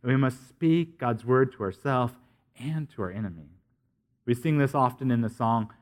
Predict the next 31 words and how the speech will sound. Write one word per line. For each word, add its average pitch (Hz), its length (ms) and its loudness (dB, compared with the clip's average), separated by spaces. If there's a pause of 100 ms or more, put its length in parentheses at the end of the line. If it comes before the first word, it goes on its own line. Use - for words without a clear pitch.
(160)
"Before 117 480 0
the 135 120 0
Throne 104 380 -6
of 90 140 -8
God 92 220 -6
Above." 78 340 -12 (1400)
It 123 120 -8
says, 120 440 2 (320)
"When 123 160 0
Satan 156 500 0
tempts 156 400 -2
me 131 220 2
to 131 120 -6
despair, 113 760 0 (520)
and 117 120 -6
he 143 140 0
tells 160 540 0
me 139 200 2
of 127 140 0
the 107 80 0
guilt 120 360 0
within, 95 520 -4 (600)
well, 113 260 -2
upward 143 720 4
I 110 100 0
look 113 320 2
and 107 120 -4
see 123 260 -2
him 113 300 -2
there, 92 160 -2
Jesus, 101 600 -2